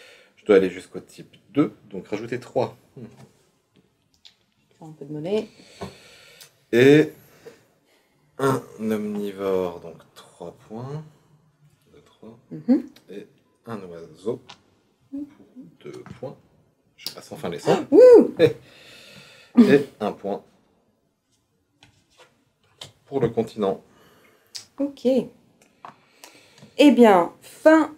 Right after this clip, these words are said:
Speaker 2: de la manche. Et avant de passer au scoring final, on peut faire une dernière action. Pardon, est-ce que, qu'est-ce
Speaker 1: Un
Speaker 2: que
Speaker 1: saut royal
Speaker 2: Un saut royal,
Speaker 1: pour ma
Speaker 2: c'est
Speaker 1: publication, s'il te plaît, merci.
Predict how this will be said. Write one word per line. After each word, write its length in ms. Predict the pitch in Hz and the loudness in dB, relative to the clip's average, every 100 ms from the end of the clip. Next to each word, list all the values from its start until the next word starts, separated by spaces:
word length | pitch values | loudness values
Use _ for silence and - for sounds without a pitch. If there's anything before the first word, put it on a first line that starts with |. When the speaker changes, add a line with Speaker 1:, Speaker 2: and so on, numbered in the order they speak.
| 180 | 2
Speaker 2:
de 100 | 247 | 6
la 220 | 240 208 | 8 8
manche. 760 | 208 262 285 302 - - - - | 6 6 6 2 -2 -10 -12 -4
Et 140 | - 196 | 4 4
avant 280 | 185 247 | 6 4
de 100 | 269 | 4
passer 260 | 220 190 - | 4 2 -2
au 60 | 170 | -6
scoring 320 | - 226 190 | 0 0 -2
final, 480 | - 165 185 208 - | -4 0 2 2 0
on 120 | 175 | -8
peut 200 | - 277 | 2 2
faire 460 | 277 - 180 220 - _ _ - | 2 2 4 2 -2 _ _ -12
une 160 | 170 | -10
dernière 520 | 156 214 220 214 202 190 | 0 2 2 2 -2 -4
action. 360 | 185 - 196 | -14 -10 -8
Pardon, 280 | 208 175 156 | -6 -6 -8
est-ce 100 | 156 | -12
que, 80 | - | -14
qu'est-ce 220 | 160 165 - | -14 -12 -16
Speaker 1:
Un 100 | - | -14
Speaker 2:
que 60 | |
Speaker 1:
saut 160 | 175 127 | -6 -4
royal 400 | - 92 95 101 | -4 -2 -2 -2
Speaker 2:
Un 40 | 87 | -4
saut 200 | - - | -10 -12
royal, 200 | - - | -16 -16
Speaker 1:
pour 100 | 104 | -12
ma 100 | 92 | -10
Speaker 2:
c'est 120 | 90 - | -10 -16
Speaker 1:
publication, 500 | - - 90 - 101 | -20 -18 -18 -16 -18
s'il 180 | 90 | -20
te 100 | - | -18
plaît, 180 | 92 - 90 | -18 -16 -16
merci. 680 | 87 - - - - - | -16 -20 -20 -14 -12 -12